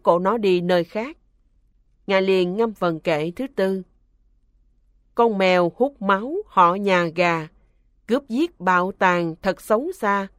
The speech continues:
Vợ quý ư, không hề quý trọng. Trong lòng mèo lúc tán dương ta." Mèo cái bị tống đi. Từ đó không còn dám nhìn mặt gà được nữa. Vậy khi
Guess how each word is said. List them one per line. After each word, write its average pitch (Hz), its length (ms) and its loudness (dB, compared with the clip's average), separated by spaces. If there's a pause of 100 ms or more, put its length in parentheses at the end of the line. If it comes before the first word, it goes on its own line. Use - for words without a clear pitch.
(500)
Vợ 180 340 4
quý 247 280 0
ư, 233 240 2 (340)
không 285 240 2
hề 180 280 0
quý 233 400 -4
trọng. 170 300 0 (640)
Trong 254 180 0
lòng 180 300 0
mèo 170 380 2 (100)
lúc 226 220 2 (120)
tán 233 360 -2
dương 190 200 2
ta." 190 360 -2 (1600)
Mèo 170 180 2
cái 202 340 -2
bị 196 140 -2
tống 240 300 -2
đi. 190 260 0 (640)
Từ 196 140 4
đó 190 340 2 (240)
không 247 200 -2
còn 185 320 2
dám 220 260 0
nhìn 196 260 -2
mặt 175 240 -4
gà 175 280 -4
được 165 280 -6
nữa. 170 340 -2 (1600)
Vậy 180 280 2
khi 196 380 2